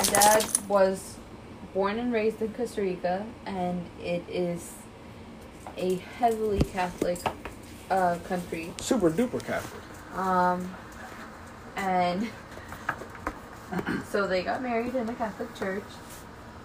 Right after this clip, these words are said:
Speaker 1: and fast forward to when I was in, like, second, third grade, my mom and grandma started to look into the Christian church. There was a solid year where I,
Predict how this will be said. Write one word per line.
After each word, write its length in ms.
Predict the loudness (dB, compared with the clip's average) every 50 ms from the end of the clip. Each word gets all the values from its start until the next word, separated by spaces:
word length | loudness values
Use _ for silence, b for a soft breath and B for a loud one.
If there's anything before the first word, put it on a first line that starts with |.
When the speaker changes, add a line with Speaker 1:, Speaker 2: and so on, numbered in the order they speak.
| -10 -4
Speaker 1:
and 460 | -2 0 2 2 2 2 2 0 -2 -4 -8 -10 -14 -16 -14 -14 -14 -14 -14 -14 -14 -14 -14 -12 -12 -12 -12 -14 -14 -14 -14 -14 -12
fast 400 | -4 2 6 8 8 8 6 2
forward 400 | 2 2 4 4 4 2 0 -2 -4 -4
to 60 | -2 -2 0 0 -2 -2
when 160 | -2 -2 -2
I 220 | -2 -2 0 0 2
was 1400 | 4 4 4 2 2 -2 -4 -6 -8 -8 -10 -10 -12 -12 -12 -12 -12 -10 -10 -10 -10 -10 -10 -12 -12 -12 -10 -8 -6 -4
in, 160 | -2 -2 -2
like, 220 | -2 -4 -4 -4 -6 -8 -10 -12 -14 -14 -14 -14
second, 600 | -12 -12 -12 -6 0 2 2 2 2 0 0 0
third 260 | 0 0 0 0 2
grade, 400 | 2 2 2 2 0 -2 -4 -4 -6 B B B B B B B B B -4
my 160 | 0 2 2 2
mom 300 | 2 2 2 2 2 0
and 120 | 0 0 2
grandma 360 | 2 2 2 2 0 -2 -4 -4
started 360 | -2 -2 0 0 0 -2 -2
to 200 | -2 -2 -2 -2 -4 -8 -12 -16 -16 -16 -16 -14 -14 -12 -12 -12 -14 -12 -6 -2 2 2
look 140 | 2 2 0
into 200 | -2 -4 -2 -2
the 100 | -2 -2
Christian 360 | 0 0 -2 -2 0 -2 -2
church. 320 | 0 2 2 2 2 0 -4 -10 -14 -16 -16 -14 -14 -14 -14 -14 -16 -16 -16 -16 -16 -16 -16 -16 -14 -14 -14 -14 -16 -16 -16 -16 -16 -16 -16 -16 -16 -10 2 8
There 160 | 8 8 10
was 160 | 8 4 2
a 80 | 0 0
solid 360 | 4 6 6 8 8 6 6
year 200 | 4 2 4 6
where 420 | 8 8 8 8 6 2 0 -2 -2 2
I, 360 | 4 6 6 6 4 2 -2